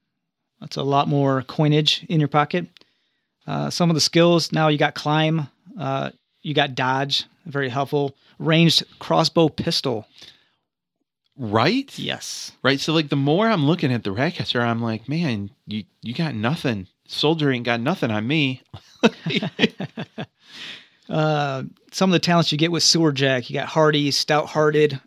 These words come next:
Speaker 1: strong legs, and tunnel rat. Uh, trappings by tier three get interesting. Um, it says you get a hand weapon, a leather jack,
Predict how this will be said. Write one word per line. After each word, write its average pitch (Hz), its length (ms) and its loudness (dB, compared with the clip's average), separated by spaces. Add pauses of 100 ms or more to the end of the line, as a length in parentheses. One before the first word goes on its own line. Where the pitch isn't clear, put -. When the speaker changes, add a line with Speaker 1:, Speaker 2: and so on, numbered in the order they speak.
(140)
Speaker 1:
strong 156 400 2
legs, 143 580 0
and 135 260 -4
tunnel 151 260 -2
rat. 151 320 -2 (1600)
Uh, - 220 -4
trappings 170 760 2
by 156 180 0
tier 165 200 4
three 143 420 2
get 139 140 -2
interesting. 160 580 -2 (520)
Um, 147 420 -4 (540)
it - 60 -8
says 226 160 4
you 208 40 0
get 214 140 4
a 156 40 2
hand 180 260 0
weapon, 139 380 -2 (840)
a 156 80 -6
leather 160 240 4
jack, 160 420 2